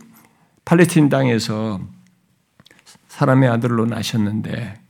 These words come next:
그가 십자가에 달리시고 그가 하나님의 아들이시고 그가 우리를 구원하셨다. 그걸 누가 믿습니까, 여러분?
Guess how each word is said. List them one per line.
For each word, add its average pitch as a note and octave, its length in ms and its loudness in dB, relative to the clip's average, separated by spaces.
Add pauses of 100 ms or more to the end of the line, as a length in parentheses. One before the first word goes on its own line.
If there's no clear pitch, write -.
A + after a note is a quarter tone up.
그가 B2+ 380 -8 (760)
십자가에 - 440 -6
달리시고 A#2+ 600 -4
그가 A#2+ 260 -10
하나님의 A#2+ 640 -4
아들이시고 G#2 600 -4
그가 - 220 -10
우리를 G2 220 -6
구원하셨다. F#2 560 -6 (460)
그걸 G#2 180 -8
누가 E3 220 2
믿습니까, A#3+ 520 0
여러분? - 260 -8